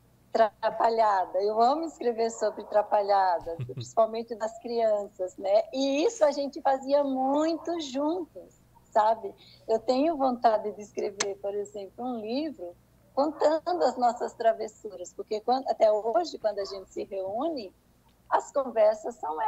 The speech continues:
Speaker 1: essas, sabe? Lembrar da infância, das brincadeiras, das atrapalhadas que a gente fazia, né? Porque eu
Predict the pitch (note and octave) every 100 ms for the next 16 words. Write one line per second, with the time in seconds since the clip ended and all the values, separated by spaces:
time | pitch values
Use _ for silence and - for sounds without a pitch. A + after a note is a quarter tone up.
0 | G#4 D#4+ - - - A3 B3 G#3+ G3 G3+
1 | G3 F#3+ F#3+ G#3+ B3 - G#3+ G#3+ G#3+ G3+
2 | F#3 F#3 E3+ F3 E3 _ F3+ F3 _ _
3 | G3+ G3+ F#4 G3+ G3 G3 F3+ F3 F#3 -
4 | _ _ _ _ _ _ - F#3 G3 G3
5 | G#3+ G#3 G3+ G#3 G#3+ G#3 F#3 F#3 - F#3+
6 | G3 F#3 - G3 F#3+ F#3+ F#3 G#3 G3+ F#3
7 | E3+ F3 G#3+ C#4 _ _ - G#3 - B3+
8 | C4 C4 - A#3+ D#4 E4+ C#4+ A3